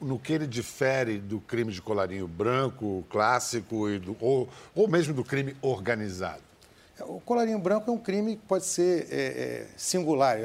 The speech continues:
Speaker 2: Ele ocorre numa situação com um grande empresário ou com alguém do governo. O crime organizado é, é aquela organiz-, é, é aquele crime feito pelas máfias. No caso do Brasil,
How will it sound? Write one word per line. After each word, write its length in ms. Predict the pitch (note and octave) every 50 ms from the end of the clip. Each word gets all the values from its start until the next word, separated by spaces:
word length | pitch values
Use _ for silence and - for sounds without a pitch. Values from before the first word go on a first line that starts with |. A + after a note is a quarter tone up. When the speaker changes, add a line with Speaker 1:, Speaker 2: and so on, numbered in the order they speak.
| B2+ A#2+
Speaker 2:
Ele 140 | - C#3 D3
ocorre 540 | C#3+ C3+ - - D3 D3+ D#3+ C#3+ C#3 D3 C3+ - - - - - -
numa 240 | C3+ E3+ E3+ E3
situação 840 | D#3+ - E3 - - D3+ C#3+ C3 - - - D#3 D#3+ D#3 D#3 D3+ C#3 - - - - _ _ -
com 140 | D#3 D#3+
um 20 | D3
grande 280 | C3 C#3+ D#3 D#3 B2+
empresário 720 | C#3+ C3+ C#3 C3 B2+ A#2 F#2+ A#2+ C3+ D3 D3 C#3+ C3+ C3
ou 80 | C3 B2
com 340 | - - C#3 C#3 C3+ C3 C3 - - - - - -
alguém 380 | - B2+ B2 A#2 A#2+ C#3+ D3 C#3+
do 100 | B2+ B2+
governo. 680 | A#2 B2 A#2+ G2+ G2 A#2 C3+ D3+ D#3 C#3+ D3 D3 D3+ D3 - - - - - - - - -
O 200 | D#3 E3 F#3+ F3+
crime 280 | - - G3 A3+ A3 G3+
organizado 840 | E3+ D#3 F3 E3+ E3 D#3+ C3+ - D#3 E3+ F3+ F#3+ F3+ E3 F#3 F#3+
é, 280 | F#3+ F3+ F3+ F3 - D#3+
é 20 |
aquela 240 | D#3+ E3 - F3 E3+
organiz-, 260 | C#3+ E3+ E3 D3+ - -
é, 220 | D3 D#3 D#3+ C3 D3
é 40 |
aquele 300 | D#3 D3 - F3 D#3+ D3
crime 260 | E3 - D#3 E3 F3+ D#3+
feito 300 | - F3 F3 E3+ - -
pelas 280 | F3 E3+ E3+ D#3 B2+
máfias. 600 | B2+ C3+ D3+ D3+ C#3 C3 - - A2 G2+ - - - - - -
No 80 | - C#3+
caso 300 | - F3 E3+ E3+ E3+ D3
do 140 | C3 D3 D3
Brasil, 600 | C#3 D3+ D#3 C#3+ B2 - B2 D#3 F3+ G3 G#3+